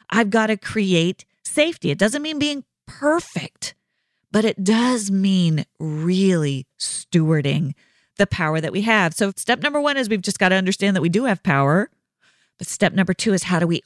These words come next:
honor other people as we steward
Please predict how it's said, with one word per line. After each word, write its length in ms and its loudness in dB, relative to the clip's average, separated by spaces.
honor 640 0
other 260 4
people 680 -2
as 460 -2
we 120 2
steward 800 0